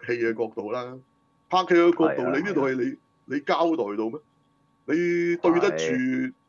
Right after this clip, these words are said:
Speaker 1: 誒，中華英雄嘅讀者咩？
Speaker 2: 係，嗰啲就，我係其中一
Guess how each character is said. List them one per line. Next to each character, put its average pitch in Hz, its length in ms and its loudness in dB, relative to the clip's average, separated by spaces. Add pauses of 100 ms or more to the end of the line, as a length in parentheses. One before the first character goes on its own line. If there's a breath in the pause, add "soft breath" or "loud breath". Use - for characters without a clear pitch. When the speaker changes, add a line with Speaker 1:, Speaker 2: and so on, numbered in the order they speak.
Speaker 1:
誒， 117 460 -2 (280)
中 220 140 4
華 123 160 4
英 156 140 4
雄 131 180 -4
嘅 113 100 -2
讀 110 200 -10
者 107 80 -8 (100)
咩？ 147 80 -10 (1080)
Speaker 2:
係， 82 480 0
嗰 90 240 2
啲 110 240 0
就， 92 440 0
我 87 120 4
係 95 100 2
其 98 240 0
中 117 140 2
一 - 20 -6